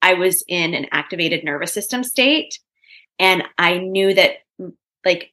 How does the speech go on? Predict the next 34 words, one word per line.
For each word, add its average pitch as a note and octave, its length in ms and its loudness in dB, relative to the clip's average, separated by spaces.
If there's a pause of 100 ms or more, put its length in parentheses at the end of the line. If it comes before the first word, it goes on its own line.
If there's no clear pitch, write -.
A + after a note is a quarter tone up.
(120)
conceptually, A#3 640 0
my F3+ 280 2
brain F#3 600 2
could G3+ 480 2
not E3 360 0 (260)
recognize F3 500 2
that - 80 -2
I C#3 100 4
was D#3 200 -2
safe. G#3+ 340 2 (420)
And F#3+ 140 -4
so G3 100 2
I F#3 60 4
needed F#3+ 300 2
to F3+ 160 -4
bring E3+ 300 0
comfort F3 540 -2 (140)
through F#3 300 0
my D3+ 380 0
body. A#2+ 480 -2 (600)
And F3+ 180 0
so D3 540 4
those F#3 240 0 (180)
actions A3 420 4
that F#3 80 2
I E3+ 60 4
was E3+ 140 -4
taking A#3 420 -4
were F3+ 180 -6
bringing G3+ 600 0
comfort. F#3 680 -2 (720)
And G3 140 4
I G3 180 6
was F#3 240 0